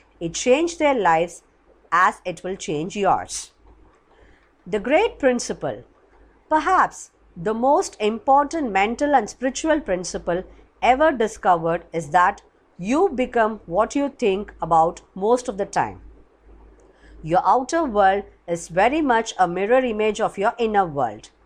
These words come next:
What is going on outside of you is a reflection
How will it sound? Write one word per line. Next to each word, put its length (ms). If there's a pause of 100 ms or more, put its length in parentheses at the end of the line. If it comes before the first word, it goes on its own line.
(320)
What 260
is 140
going 340
on 180
outside 500
of 180
you 320 (260)
is 160
a 80
reflection 800